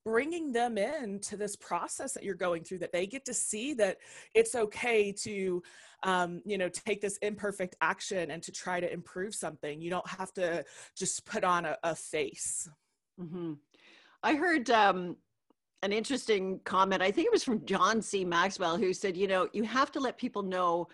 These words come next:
Speaker 2: your vulnerabilities." And then there are leaders are like, "I'm never telling anybody about my own vulnerabilities. Then they'll think I can't do the job."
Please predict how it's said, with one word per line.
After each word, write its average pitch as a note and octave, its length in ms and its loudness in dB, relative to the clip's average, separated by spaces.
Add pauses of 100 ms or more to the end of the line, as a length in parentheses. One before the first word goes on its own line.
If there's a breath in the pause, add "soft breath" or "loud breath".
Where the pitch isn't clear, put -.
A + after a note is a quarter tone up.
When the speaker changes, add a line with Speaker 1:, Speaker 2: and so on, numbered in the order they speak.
(240 soft breath)
Speaker 2:
your F#3+ 160 -2
vulnerabilities." E3+ 1120 2
And F#3 160 2
then F3 140 0
there E3 160 0
are D#3+ 60 0
leaders F3+ 340 0
are E3+ 60 0
like, D#3+ 180 0
"I'm F#3+ 180 2
never F3 220 2
telling E3+ 340 0
anybody F#3 400 2
about F3+ 240 0
my F3 160 2
own F#3+ 160 2 (140)
vulnerabilities. F#3 880 0
Then G3 160 2
they'll F#3 100 2
think F#3+ 240 -4
I F3 80 2
can't F3+ 320 -2
do F#3+ 160 -4
the E3+ 100 -6
job." B3+ 460 6